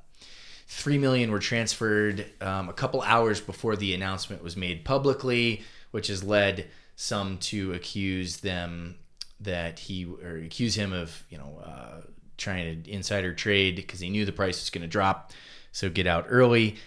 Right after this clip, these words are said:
However, they, when, you know, the, the P R folks or whoever at,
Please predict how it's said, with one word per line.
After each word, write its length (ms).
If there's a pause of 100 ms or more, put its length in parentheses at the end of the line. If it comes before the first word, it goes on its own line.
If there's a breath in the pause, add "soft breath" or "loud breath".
However, 560 (540 loud breath)
they, 640 (220)
when, 540
you 80
know, 160
the, 200
the 140
P 220
R 180
folks 460
or 80
whoever 560
at, 560